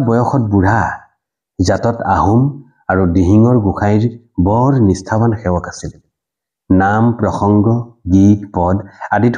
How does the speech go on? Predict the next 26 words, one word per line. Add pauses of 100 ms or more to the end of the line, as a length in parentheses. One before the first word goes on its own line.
সদায় (100)
তেওঁৰ (460)
ৰতি
আছিল
দেখি (380)
আৰু (160)
দেউতাক (240)
বৰ (140)
মান
সৎকাৰ (420)
উপাসা (100)
ভাৰসা
কৰি
চলিছিল (100)
দেখি (580)
সাজতোলাক (1040)
দেউতাই (440)
বৰ
ভাল
পাইছিল, (540)
আমিও
ভাল
পাইছিলো। (480)
সাজতোলাৰ (200)
ঘৈণীয়েক, (420)
পুতেক,